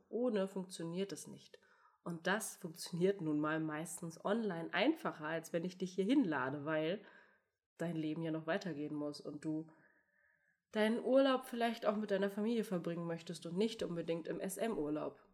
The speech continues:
Deswegen ist Online-Erziehung in puncto Keuschhaltung einfach unersetzbar. Das funktioniert nicht anders. Und jeder, der dir was anderes erzählt,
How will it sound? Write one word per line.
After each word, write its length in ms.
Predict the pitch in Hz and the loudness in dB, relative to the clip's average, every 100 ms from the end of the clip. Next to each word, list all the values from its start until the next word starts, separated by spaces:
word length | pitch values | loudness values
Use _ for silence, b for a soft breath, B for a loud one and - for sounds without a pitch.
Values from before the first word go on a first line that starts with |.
| _ | _
Deswegen 480 | 190 208 - 196 190 | 0 0 2 4 4
ist 180 | 185 - | -2 -2
Online-Erziehung 920 | 220 269 196 - 156 - 147 151 196 - | 2 4 4 0 -4 -4 -2 -2 -4 -8
in 180 | 175 | -10
puncto 300 | - 185 180 | -8 -10 -8
Keuschhaltung 800 | - - 208 220 156 143 - 185 - | -6 0 0 0 -8 -8 -8 -10 -8
einfach 480 | 170 175 - 196 - - _ _ | -8 -4 -4 -4 -8 -20 _ _
unersetzbar. 960 | 196 185 180 185 254 - - 143 - B B B B _ | 0 0 0 0 -2 -6 -6 -6 -6 B B B B _
Das 140 | - | -14
funktioniert 560 | - 160 151 160 196 262 | -6 -6 -4 -2 0 -2
nicht 220 | 170 - | -6 -6
anders. 320 | 147 143 143 | -8 -8 -8
Und 140 | - 160 | -10 2
jeder, 240 | 208 226 | 6 6
der 200 | 214 202 | 6 4
dir 160 | 190 180 | 4 2
was 220 | 165 - | -2 -2
anderes 420 | 262 262 175 - | 0 2 0 -6
erzählt, 640 | - 156 - 160 165 202 | -8 -8 -8 -4 -2 -4